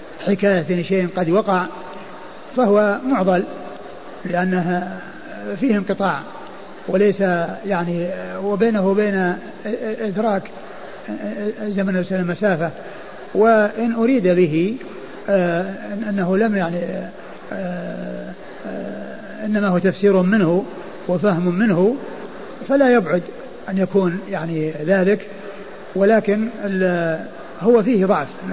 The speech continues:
نفس الشخص فيه ضعف الذي هو،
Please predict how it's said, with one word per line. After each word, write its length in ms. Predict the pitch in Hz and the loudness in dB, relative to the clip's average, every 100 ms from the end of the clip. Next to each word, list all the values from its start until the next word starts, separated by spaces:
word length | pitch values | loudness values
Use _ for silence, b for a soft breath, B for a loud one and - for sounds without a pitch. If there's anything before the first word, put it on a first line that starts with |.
| 170 156 | -8 -6
نفس 200 | 196 175 | -6 -6
الشخص 360 | 170 185 202 - - - - - | -6 -6 -6 -10 -18 -18 -18 0
فيه 160 | 208 180 | 2 4
ضعف 220 | 190 147 - - - - - - - - | 4 2 -4 -14 -14 -14 -16 -16 -16 -12
الذي 180 | - 165 | -6 -2
هو، 380 | 160 156 196 | -2 -2 -4